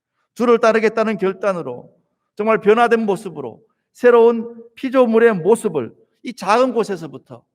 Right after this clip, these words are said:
보여줄 수 있는 그런 저와 여러분 되시기를 예수님의 이름으로 축복합니다.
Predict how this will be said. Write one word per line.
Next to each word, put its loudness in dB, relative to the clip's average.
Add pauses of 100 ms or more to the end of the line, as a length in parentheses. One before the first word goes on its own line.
(1400)
보여줄 -8
수 -20
있는 -16 (2000)
그런 -8
저와 -6
여러분 -10
되시기를 -14 (460)
예수님의 -12
이름으로 -18
축복합니다. -18